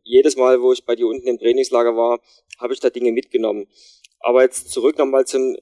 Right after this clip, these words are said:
Thema Auto. Lebensfähig, nein.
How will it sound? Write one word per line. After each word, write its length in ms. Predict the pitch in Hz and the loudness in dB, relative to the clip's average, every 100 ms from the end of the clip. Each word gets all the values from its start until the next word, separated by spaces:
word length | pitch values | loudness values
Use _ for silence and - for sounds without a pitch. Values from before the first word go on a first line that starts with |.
| - | -4
Thema 340 | 135 131 117 107 | 0 0 0 0
Auto. 340 | 139 151 143 - _ _ _ _ _ _ _ _ _ _ _ _ _ _ _ | 2 2 2 -2 _ _ _ _ _ _ _ _ _ _ _ _ _ _ _
Lebensfähig, 1120 | - 147 170 381 - - 165 156 - - _ _ _ | 0 4 6 4 0 2 4 2 0 -8 _ _ _
nein. 640 | 120 117 127 185 220 208 | -8 -2 2 2 2 -6